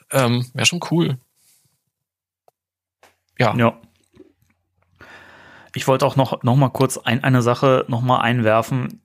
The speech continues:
Speaker 2: Die haben wir zwar auch schon ganz oft hier in, im Podcast besprochen, aber weil's halt auch immer wieder aufgeworfen wird und ich jedes Mal immer innerlich zusammenzucke, <laughs> wenn,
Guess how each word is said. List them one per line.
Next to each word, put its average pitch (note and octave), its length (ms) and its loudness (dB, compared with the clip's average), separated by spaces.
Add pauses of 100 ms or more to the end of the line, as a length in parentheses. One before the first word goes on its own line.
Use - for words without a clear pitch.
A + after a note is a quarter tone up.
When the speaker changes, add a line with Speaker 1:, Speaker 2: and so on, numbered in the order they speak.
Speaker 2:
Die - 340 -6
haben C#3+ 140 0
wir C#3+ 80 2
zwar B2+ 220 -2
auch - 140 0
schon B2 220 -2
ganz B2+ 240 -2
oft - 240 -2
hier B2+ 160 2
in, C3 100 -6 (200)
im B2 120 -4
Podcast B2+ 460 -2
besprochen, B2+ 560 -2
aber A#2 360 0 (360)
weil's A#2 240 -2
halt C3 160 0
auch - 140 -4
immer C3 180 2
wieder C3 160 2
aufgeworfen A2 760 0
wird B2 240 0
und A2+ 280 -8 (840)
ich - 200 -16
jedes C3+ 320 -2
Mal B2 380 2 (280)
immer C#3 320 -2 (560)
innerlich C3+ 420 0
zusammenzucke, B2 680 -2
<laughs> - 0 -
wenn, A#2 80 2